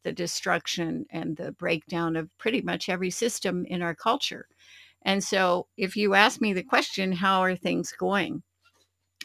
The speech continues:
I have to say they're going really well, because we're right on target for, uh, the end of the world as we know it. And thank God for that, because, or any other,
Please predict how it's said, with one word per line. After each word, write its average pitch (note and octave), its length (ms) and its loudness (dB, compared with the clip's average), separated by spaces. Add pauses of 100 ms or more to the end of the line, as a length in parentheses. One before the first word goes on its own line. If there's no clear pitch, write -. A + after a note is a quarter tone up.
(120)
I G3 80 -2
have G#3+ 320 2
to G#3+ 120 0
say G3+ 240 0
they're F#3+ 160 -2
going G#3 360 2
really F#3 280 2
well, F3+ 540 2 (460)
because F#3 720 2
we're G3 180 -2
right G#3 240 4
on G#3+ 180 2
target G#3+ 640 2
for, F#3 480 4 (280)
uh, F3 280 4
the G3+ 220 4
end G3 140 4
of F#3+ 80 2
the F#3+ 80 0
world F#3 300 4
as F3 180 -2
we F3 120 2
know D#3+ 240 2
it. G#3 180 -2 (520)
And F#3 300 4
thank F3+ 260 2
God F#3+ 480 4
for A#3 240 2
that, A3 460 6
because, F#3 840 2
or F3+ 180 2
any F3+ 280 2
other, A#3+ 420 2